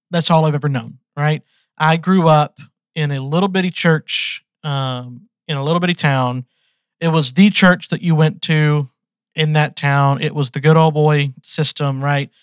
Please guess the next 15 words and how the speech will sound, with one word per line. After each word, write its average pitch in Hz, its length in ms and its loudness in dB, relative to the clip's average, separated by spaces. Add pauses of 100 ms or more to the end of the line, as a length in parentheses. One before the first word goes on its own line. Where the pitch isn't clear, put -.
(280)
If 147 140 -8
you 143 80 -2
were 143 80 0
gonna 156 240 4
get 151 200 0
any 151 180 2
business 185 640 0
or 143 140 -2
get 151 180 -6
any 143 140 -2
votes, 175 440 2
you 147 60 -4
went 151 220 -2
to - 60 -20
church. - 600 -2